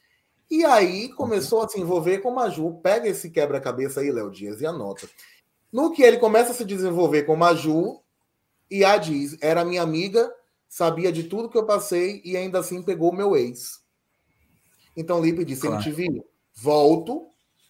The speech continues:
Speaker 1: né? Porque o programa, a primeira edição com Anônimos no Caribe fracassou, foi baixa audiência, baixa repercussão na internet. Então ele disse, "M T V, volto, mas com uma condição: sem Iá e sem Maju."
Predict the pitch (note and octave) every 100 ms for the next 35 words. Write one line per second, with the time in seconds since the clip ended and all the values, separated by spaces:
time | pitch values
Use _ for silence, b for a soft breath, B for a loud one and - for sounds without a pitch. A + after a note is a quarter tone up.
0 | _ _ _ _ _ B2 B2+ D#3+ - D#3+
1 | D3+ D3 D#3 C#3 C3+ C3 C3 B2 C3 C#3
2 | C#3+ D#3 D3 C#3+ C3+ C3+ C3+ B2 B2 A#2+
3 | C3 C3 A#2 A#2 - C3 C3 B2+ B2 B2+
4 | E3+ b b b _ D3+ C#3 C3+ D#3 D3+
5 | C#3 C3 B2+ C3 C3+ A#2+ A#2+ C#3 D#3 C#3+
6 | C#3+ C3 C3+ B2+ B2+ B2+ B2 C#3+ D3 b
7 | b b - A#3 G#3 G#3+ A3 G#3+ A3 B3
8 | G3+ F#3+ F#3 G3 E4 - _ _ _ _
9 | _ A#3+ G#3+ G#3+ B3 A#3 A#3 A#3 - D#3+
10 | C3 C3 _ _ _ - - G#3+ A3 F3+
11 | E3 F3+ F#3+ F#3 G3 F#3+ C3 A2+